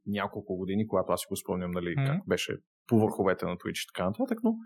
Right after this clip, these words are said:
Speaker 1: а, аз доколкото знам, Starbreeze имат ужасни проблеми, откакто се разбра, че вършат едни финансови измами и от тогава нищо не е окей с тая компания.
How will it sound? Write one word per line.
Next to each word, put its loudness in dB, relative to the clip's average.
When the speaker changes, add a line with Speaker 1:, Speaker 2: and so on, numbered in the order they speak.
Speaker 1:
а, 8
аз 4
доколкото 6
знам, 8
Starbreeze 4
имат 4
ужасни 6
проблеми, 4
откакто 0
се 4
разбра, 2
че -2
вършат -2
едни 0
финансови 0
измами 0
и 0
от -4
тогава 4
нищо 4
не 6
е 8
окей 4
с 0
тая 4
компания. 2